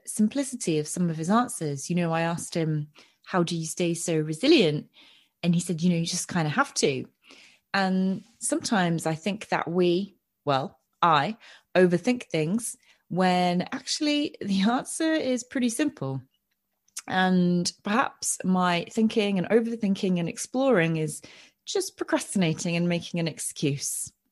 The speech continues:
I also love this idea of enjoying failing. What if it is something that we just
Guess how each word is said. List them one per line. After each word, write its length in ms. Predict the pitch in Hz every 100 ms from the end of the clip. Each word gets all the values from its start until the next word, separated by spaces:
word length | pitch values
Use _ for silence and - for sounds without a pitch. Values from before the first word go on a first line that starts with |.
| _ _ _ _ _ _ - - - - _ _ -
I 100 | 208
also 640 | 285 294 - 240 233 220 -
love 520 | 190 202 208 214 214 -
this 180 | 208
idea 640 | - 165 156 180 180 170 156 -
of 480 | 156 156 151 151 -
enjoying 800 | 170 160 143 - 165 165 165 160
failing. 880 | 151 - 151 151 147 135 123 - 139 _ _ _ _ _
What 180 | - 226
if 140 | 302 240
it 100 | -
is 160 | 175
something 580 | - 185 - 175 160 156
that 220 | 156 -
we 140 | 160 156
just 440 | - 143 - -